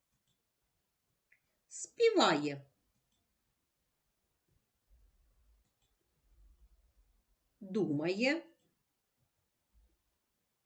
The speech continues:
Нюхає. Біжить.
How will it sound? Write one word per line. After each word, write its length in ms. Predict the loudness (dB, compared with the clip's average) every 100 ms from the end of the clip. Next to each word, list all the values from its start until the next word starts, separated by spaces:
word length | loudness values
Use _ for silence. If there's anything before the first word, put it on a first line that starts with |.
| _ _ _ _ _ _ _ _ _ _ _ _ _ _ _ _ _ _ _ _ _ _ -8
Нюхає. 840 | -2 0 0 0 2 2 0 -6 _ _ _ _ _ _ _ _ _ _ _ _ _ _ _ _ _ _ _ _ _ _ _ _ _ _ _ _ _ _ _ _ _ _ _ _ _ _ _ _ _ _ _ _ _ _ _
Біжить. 840 | -12 -4 -2 0 2 2 0 -20